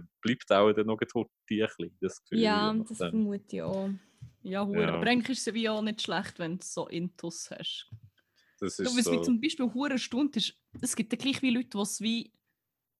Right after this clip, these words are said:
Speaker 3: gar nicht, auch nach all dieser Zeit, wie kein Feeling dafür haben. Weißt du, so Leute, die keinen Abstand halten oder wo wie,
Speaker 1: Mhm.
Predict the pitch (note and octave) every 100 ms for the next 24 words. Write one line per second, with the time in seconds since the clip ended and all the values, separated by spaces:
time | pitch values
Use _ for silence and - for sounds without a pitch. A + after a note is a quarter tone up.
0 | _ - G#3 G3+ A#3+ A3+ G#3 - - A#3
1 | F#3+ C#3+ G3+ A#3+ A3+ F#3+ F#3+ - A#3+ -
2 | A3+ - A#3+ A3 - A3 G#3+ A3 A3 -
3 | A3+ A3+ E3+ A3+ - A3 B3+ G3 F#3 -
4 | _ _ _ - C4 A3 A3+ - A#3+ A#3
5 | - - E3 - - F3+ F#3 F3+ F#3+ F#3+
6 | G#3+ A3